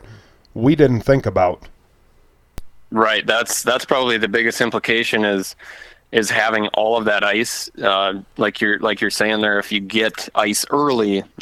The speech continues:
Speaker 2: that's a longer season you're gonna have. That means less oxygen. Um, that means, you know, some of those areas that freeze completely, as I was saying, and, and that's what might, might end up, uh, hurting a lot of these lakes that we're talking about, maybe up north and even some of the,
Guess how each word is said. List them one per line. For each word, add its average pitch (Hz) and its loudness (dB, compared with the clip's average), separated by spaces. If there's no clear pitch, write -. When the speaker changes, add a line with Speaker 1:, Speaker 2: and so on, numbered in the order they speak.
Speaker 2:
that's - -2
a 110 2
longer 110 0
season 110 0
you're 101 0
gonna 104 0
have. 113 0
That 92 2
means 113 0
less 110 0
oxygen. 104 -2
Um, 95 0
that 92 0
means, 101 -2
you 110 -2
know, 98 2
some 113 -2
of 107 0
those 101 0
areas 104 2
that 101 0
freeze 110 -2
completely, 104 -2
as 98 0
I 98 0
was 98 0
saying, 101 0
and, 95 -4
and 98 2
that's 113 0
what 107 0
might, 104 -2
might 101 2
end 104 2
up, 95 -2
uh, 98 0
hurting 117 0
a 98 0
lot 104 0
of 98 -4
these 95 -4
lakes 104 -2
that 98 0
we're 104 -4
talking 101 0
about, 98 0
maybe 101 0
up 95 -2
north 101 -2
and 98 -4
even 98 -2
some 98 -2
of 98 -4
the, 95 -6